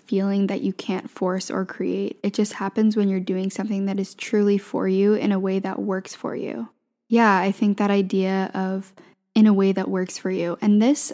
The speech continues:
actually reminds me of something, I guess, like, a point of contention between me and Jamie in our early days was that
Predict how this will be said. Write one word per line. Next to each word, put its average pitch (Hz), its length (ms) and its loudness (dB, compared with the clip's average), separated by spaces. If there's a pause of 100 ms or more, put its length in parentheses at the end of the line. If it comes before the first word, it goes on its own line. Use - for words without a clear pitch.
actually 254 720 0 (120)
reminds 185 580 0
me 202 100 2
of 190 80 -2
something, 185 720 -2 (1160)
I 214 100 4
guess, 247 220 2
like, 311 120 2
a 302 60 2
point 196 320 0
of 196 100 -2
contention 202 800 0
between 190 460 0
me 185 140 0
and 185 100 0
Jamie 190 460 -2 (100)
in 190 100 0
our 185 220 -2
early 185 300 0
days 208 400 2
was 196 160 -2
that 190 360 -4